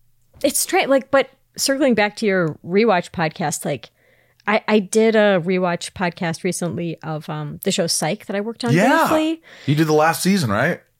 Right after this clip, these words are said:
Speaker 1: Uh,
Speaker 2: Or
Speaker 1: I can't remember
Speaker 2: third,
Speaker 1: exactly
Speaker 2: whatever.
Speaker 1: what it was.
Speaker 2: Those
Speaker 1: I,
Speaker 2: guys are
Speaker 1: I
Speaker 2: great.
Speaker 1: showed
Speaker 2: They've
Speaker 1: up
Speaker 2: been
Speaker 1: in,
Speaker 2: on.
Speaker 1: I love that.
Speaker 2: They're great.
Speaker 1: They're, they're the greatest. Um, I think I showed up in season, like, three and four. I ca-,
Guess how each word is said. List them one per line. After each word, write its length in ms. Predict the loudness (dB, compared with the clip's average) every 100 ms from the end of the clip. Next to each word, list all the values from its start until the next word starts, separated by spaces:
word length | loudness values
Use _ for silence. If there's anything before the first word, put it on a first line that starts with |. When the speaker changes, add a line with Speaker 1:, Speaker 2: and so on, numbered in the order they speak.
| -6
Speaker 1:
Uh, 460 | -2 2 2 2 2
Speaker 2:
Or 220 | 2 4
Speaker 1:
I 80 | 4
can't 280 | 0 -2 0
remember 240 | 0 -2
Speaker 2:
third, 120 | 0 0
Speaker 1:
exactly 100 | 0
Speaker 2:
whatever. 340 | 0 0 -2
Speaker 1:
what 80 | -2
it 20 | -2
was. 80 | 0
Speaker 2:
Those 100 | 4
Speaker 1:
I, 60 |
Speaker 2:
guys 200 | 4 4
are 40 | 0
Speaker 1:
I 60 |
Speaker 2:
great. 120 | 0 2
Speaker 1:
showed 120 | 4
Speaker 2:
They've 80 | 4
Speaker 1:
up 140 | 4
Speaker 2:
been 100 | 2
Speaker 1:
in, 60 | 2
Speaker 2:
on. 160 | -2 -10 -8 -2
Speaker 1:
I 140 | 0
love 200 | 0 -2
that. 160 | -6 -12
Speaker 2:
They're 100 | -14
great. 380 | -2 0 0 0
Speaker 1:
They're, 220 | 0 0
they're 80 | 0 -2
the 120 | -2
greatest. 400 | -4 -12 -16 -6 0
Um, 400 | 2 2 0 -4
I 60 | -8
think 180 | -4 -4
I 60 |
showed 320 | -4 -4 -2
up 160 | -2 -4
in 120 | -4
season, 520 | -4 -4 -4 -4 -4
like, 160 | -4 -8 -14 _
three 260 | -12 -8 -8
and 300 | -8 -10 -12
four. 480 | -10 -6 -6 -6 -6
I 80 | -6
ca-, 160 | -8